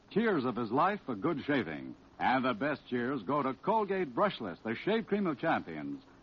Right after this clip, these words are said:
It's not heavy, not greasy, but light and fluffy. And, oh, brother, what a wonderful performance it gives. No matter how tough your whiskers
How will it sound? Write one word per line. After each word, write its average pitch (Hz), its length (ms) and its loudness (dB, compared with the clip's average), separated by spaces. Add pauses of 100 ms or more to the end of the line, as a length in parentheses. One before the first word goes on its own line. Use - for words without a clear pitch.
(140)
It's 120 260 -4
not 156 220 4
heavy, 160 420 -2
not 151 420 2
greasy, 101 440 -2 (300)
but 120 160 -2
light 156 420 2
and 131 180 0
fluffy. 107 420 0 (340)
And, 90 200 -4
oh, 139 340 4
brother, 101 380 0
what 87 180 -2
a 87 80 2
wonderful 202 640 0
performance 190 580 -2
it 156 140 -4
gives. 143 420 0 (380)
No 104 140 2
matter 123 220 4
how 127 260 2
tough 147 240 -2
your 139 100 2
whiskers 139 480 -2